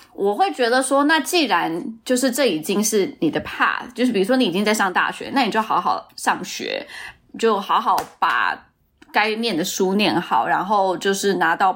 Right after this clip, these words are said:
不错的成绩。就我一直就是可能也比较乖乖牌吧，所以就是在当学生的时候，我就好好当学生。然后在大学的时候，觉得说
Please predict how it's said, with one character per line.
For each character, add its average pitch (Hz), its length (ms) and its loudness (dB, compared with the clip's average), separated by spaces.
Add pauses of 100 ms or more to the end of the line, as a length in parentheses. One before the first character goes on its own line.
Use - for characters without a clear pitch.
(160)
不 131 80 -10
错 208 240 0
的 156 120 -4
成 151 320 0
绩。 156 300 0
就 226 160 2
我 196 160 2
一 285 140 2
直 202 180 0
就 214 140 0
是 226 280 0 (300)
可 180 140 0
能 180 120 2
也 196 120 0
比 196 80 -8
较 196 160 0
乖 175 160 0
乖 175 180 0
牌 - 220 -8
吧， - 360 -2 (300)
所 - 160 0
以 269 180 2
就 254 120 -2
是 277 80 0
在 254 380 2
当 226 440 0
学 175 320 0
生 196 220 2
的 185 80 2
时 190 100 -4
候， 190 160 0
我 160 80 0
就 202 140 2
好 165 140 0
好 - 60 0
当 160 220 -2
学 - 220 -6
生。 - 280 -2 (260)
然 208 200 0
后 262 360 4
在 294 260 0
大 262 200 2
学 220 160 -4
的 156 80 -2
时 190 160 -4
候， 208 240 0
觉 170 200 -2
得 170 120 2
说 180 400 0